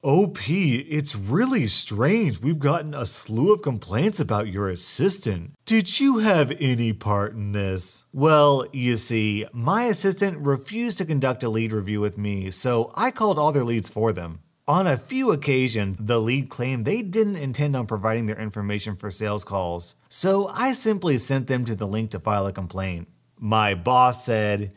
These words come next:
"Yeah, well, now I'm forced to fire the assistant." I simply smiled and said, "Oh, that's really unfortunate. I'm so sorry to hear that." He confided, "I guess you won this one."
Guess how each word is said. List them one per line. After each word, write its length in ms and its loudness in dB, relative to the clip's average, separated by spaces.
"Yeah, 720 4
well, 680 4
now 540 2
I'm 180 2
forced 400 0
to 100 2
fire 540 2
the 180 2
assistant." 840 -2
I 200 2
simply 520 2
smiled 640 2
and 180 -4
said, 520 -2
"Oh, 580 2
that's 380 -2
really 600 0
unfortunate. 840 -4
I'm 540 2
so 600 0
sorry 440 0
to 160 -2
hear 280 -4
that." 480 -4
He 200 -2
confided, 800 2
"I 280 0
guess 480 0
you 100 -2
won 400 2
this 260 2
one." 440 -4